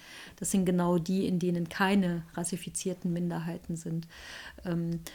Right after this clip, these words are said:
äh, aber es muss, es muss, äh, Möglichkeiten geben, sich, sich, ähm, äh, zurückzuziehen und sich zu regenerieren oder auch Orte zu haben, wo das eben keine Rolle spielt. Also häufig ist ja so,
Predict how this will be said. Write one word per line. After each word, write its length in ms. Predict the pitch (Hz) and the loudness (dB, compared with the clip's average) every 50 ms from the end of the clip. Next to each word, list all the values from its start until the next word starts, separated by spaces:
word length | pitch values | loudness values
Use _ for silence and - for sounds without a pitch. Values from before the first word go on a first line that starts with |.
| - - - | -16 -18 -12
äh, 100 | - - | -8 -6
aber 360 | 180 175 - - - 160 175 - | -6 -6 -4 -4 -2 -2 -2 -2
es 140 | - - | -2 0
muss, 200 | 202 190 185 - | 0 0 0 -2
es 200 | - - - - | -4 -6 -4 -2
muss, 300 | 190 180 175 - - - | -2 -2 -2 -2 -4 -6
äh, 180 | - 196 185 175 | -6 -4 -4 -4
Möglichkeiten 1000 | 180 202 180 180 202 214 214 - 208 - - - 202 185 180 180 196 180 170 160 | -2 2 4 6 6 4 4 2 -2 -2 -2 -2 0 0 0 2 0 0 0 0
geben, 340 | 165 175 175 170 180 175 | 0 0 0 0 0 -2
sich, 340 | 165 165 - 165 - - - | -2 -2 -4 -4 -4 -4 -8
sich, 440 | - - 180 170 - - - - - | -6 -6 -6 -6 -6 -8 -8 -8 -6
ähm, 320 | 180 165 170 170 170 196 | -4 -4 -2 -2 -4 -4
äh, 260 | 214 180 170 180 185 175 | -6 -6 -6 -8 -8 -8
zurückzuziehen 1000 | - - 180 185 240 240 - - - 202 160 - - - - 180 170 170 175 - | -6 -4 -2 -2 -2 -2 -2 -4 -4 -4 -4 -4 -8 -4 -2 -2 -2 0 -2 -2
und 120 | 180 165 | -4 -4
sich 160 | 170 170 - | -6 -6 -6
zu 100 | - 185 | -6 -2
regenerieren 800 | 165 165 160 170 175 170 170 156 170 190 220 233 202 180 175 170 | -2 0 0 2 2 2 2 2 2 2 2 2 2 2 0 0
oder 220 | - - 175 180 - | -2 -2 -4 -4 -4
auch 140 | 175 - | -6 -6
Orte 320 | - - 175 185 - 202 190 | -4 -2 -2 -2 -2 -4 -6
zu 220 | - - 185 165 | -4 -6 -4 -2
haben, 420 | 175 180 180 175 180 175 170 160 175 | 0 0 -2 0 -2 -2 -4 -2 -4
wo 60 | 175 | -4
das 180 | 170 170 - | -4 -4 -6
eben 160 | - 170 170 165 | -6 -6 -6 -4
keine 280 | - - 185 175 170 | -4 -2 -2 0 0
Rolle 280 | 165 180 208 220 208 170 | 0 0 0 0 0 -2
spielt. 460 | - - - - 180 165 165 170 170 | -4 -6 -8 -8 -8 -6 -6 -6 -6
Also 200 | 190 165 170 170 | -6 -6 -4 -4
häufig 300 | 175 180 170 - - - | -4 -4 -6 -8 -10 -12
ist 160 | - - - | -10 -8 -8
ja 100 | 185 180 | -8 -6
so, 180 | 170 185 180 | -4 -4 -4